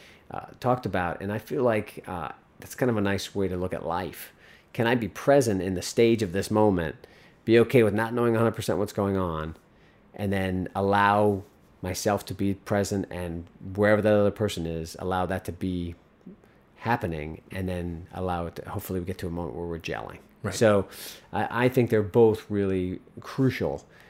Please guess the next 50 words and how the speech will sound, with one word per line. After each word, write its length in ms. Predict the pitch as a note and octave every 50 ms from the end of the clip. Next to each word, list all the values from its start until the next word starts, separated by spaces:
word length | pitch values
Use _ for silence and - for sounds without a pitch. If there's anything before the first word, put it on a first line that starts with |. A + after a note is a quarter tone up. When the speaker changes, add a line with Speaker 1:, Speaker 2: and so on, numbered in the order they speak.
| - - -
Speaker 1:
Uh, 180 | F#2 F#2+ F#2 C2+
the 100 | G2 G#2+
thing 140 | C#3+ C#3+ C#3
that 60 | B2+
drives 180 | C3 A#2+ G#2+ G2+
me 80 | G2
crazy 500 | F#2 - - G#2+ G#2+ A2 A2 G#2 A2+ A2+
is 100 | G#2+ G2
when 120 | G2 F#2+ F#2
you, 140 | F#2 F#2 F2 - - _ -
people 240 | - A2+ - F2+ F#2
talk 220 | - G#2 F#2+ F#2
about 200 | F#2+ F#2+ F2 -
body 180 | - F#2 F2+ F2+
language 260 | F#2 F#2 F#2 F2 F2+
as 120 | F2 D#2
a 60 | D#2 -
soft 360 | - - B2+ C3 B2 - -
skill. 320 | - - F2+ D#2+ B1+ - - - _ -
Just, 220 | - A2 G#2 - - - - - - - - - _ -
I 80 | G2 A2+
think 180 | - F3 D#3+
of 60 | D#3+ C3
it 20 |
as 80 | G#2 G2
a 40 |
crucial 360 | - - - E3 D#3 - G#2+ F#2+
skill. 480 | - - - E2 C#2+ C#2+ D#2 - - - -
I 20 |
mean, 200 | A#2 A#2 A2+ A2
or 300 | G#2+ - - A2 G#2+ G#2 G#2
com-, 200 | - - B2+ -
you 100 | - G#2
know, 80 | F2+
communicating 760 | - - B2+ B2+ B2+ A#2+ - - A2+ A2 G#2+ G#2+ G#2 G#2 G#2
and, 200 | F#2 E2 E2 D#2+ - - - - - - - - - -
uh, 320 | E2+ E2 D2+ B1+ B1 A1+ - - -
how 160 | - - D#3 D#3+
are 60 | D#3
you? 120 | C3 G2+
You 60 | - G2+
know, 140 | G2 F2+
people 280 | - - E3+ F#3+ - C#3+
are 80 | G#2 -
people, 400 | - - E3 F3 E3 - G#2 -
people. 500 | - - G2 D#2+ - - C#2+ A#1 - - - _ -
I'm 180 | D3 - -
a 40 | -
people 360 | - - G#3+ G#3+ G3+ - -
person. 540 | - - - F2+ F2 - - - - - -